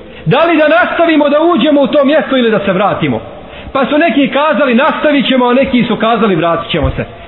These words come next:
Pa je Omer radijallahu ta'ala anhu vratio se. Pa mu kaže Ebu Ubejde ibn Đerrah: „O vladaru pravovjerni, je li ti to bježiš od Allahovog kadera i od Allahove odredbe?”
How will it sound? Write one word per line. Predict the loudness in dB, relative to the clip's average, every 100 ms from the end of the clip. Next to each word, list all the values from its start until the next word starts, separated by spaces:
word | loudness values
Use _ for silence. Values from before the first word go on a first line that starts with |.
| -4
Pa | 0 2
je | 2
Omer | 2 2 2
radijallahu | 0 0 2 0 0
ta'ala | 0 0 2
anhu | 2 2 -2 -6
vratio | -4 -2 -2 -2 -4
se. | -8 -16 -18 -20 -20 -20 -20 -20 -20 -20 -20 -20 -12 -4
Pa | 0
mu | 0
kaže | 2 2 2 2
Ebu | 2 2 4
Ubejde | 4 2 2 0 0
ibn | 2 2
Đerrah: | 2 2 0 0 -4 -12 -14 -16 -18 -18 -4
„O | 2 2
vladaru | 4 2 2 2 0
pravovjerni, | 2 0 2 0 0 -2 -2
je | 0 2
li | 2
ti | 0 0
to | 2 2
bježiš | 2 2 0 0
od | 0
Allahovog | 2 0 0 0 -2
kadera | -2 0 2
i |
od | 2
Allahove | 2 2 0 0 0
odredbe?” | 0 0 -2 -4